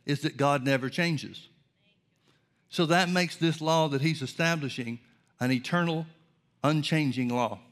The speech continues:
And the eternal, unchanging law that God reveals to his people is that "I will do unto you even as you have spoken in my ears." Now, why is that?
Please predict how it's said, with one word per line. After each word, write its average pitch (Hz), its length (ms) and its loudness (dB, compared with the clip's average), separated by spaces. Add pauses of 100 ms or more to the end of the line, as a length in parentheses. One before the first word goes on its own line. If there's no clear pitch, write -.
(1080)
And 156 180 4
the 156 120 4
eternal, 185 460 0
unchanging 175 580 0
law 151 240 2
that 135 140 -6
God 147 460 0
reveals 147 440 2
to 139 100 -6
his 123 120 -4
people 165 360 -2 (1800)
is 143 160 0
that 151 120 2
"I 151 160 4
will 139 140 0
do 165 280 2
unto 151 180 2
you 151 280 2
even 139 240 2
as 127 180 -2
you 139 120 -2
have 131 100 -6
spoken 139 340 -2
in 117 80 -2
my 113 160 -2
ears." 104 360 -8 (2250)
Now, 139 100 2
why 196 260 4
is 175 180 2
that? 113 300 -2